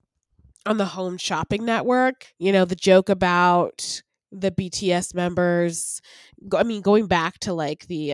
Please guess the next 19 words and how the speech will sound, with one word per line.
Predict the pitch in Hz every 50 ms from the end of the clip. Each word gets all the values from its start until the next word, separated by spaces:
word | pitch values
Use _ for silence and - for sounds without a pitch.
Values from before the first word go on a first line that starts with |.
| -
collections, | - - - 196 175 175 208 - - - 170 104 95 - 113 131 - - - - - - - - - - - -
this, | 240 285 - - - -
the | - 196 226
joke | 190 - 214 214 247 - 262
about | 214 220 196 175
the | 180 175
B | - 214
T | - 233
S | 202 196 - 196
member | 190 180 180 175
doing | 156 - 190 196 190 185 180
it | 156 -
for | - 143
class, | - - - - 190 185 214 220 196 156 113 123 185 - - -
I | 190 214
was | 220 233 240 -
just | - 208 - - -
like, | 165 151 139 - - - - - _ _ _ _ _ _ _ _ _ _ _ _ _ _ _ _ _ _ _ _ _ _ _ _ _ _ _ _ _ _ -
"What?" | 190 190 220 294 330 359 - - -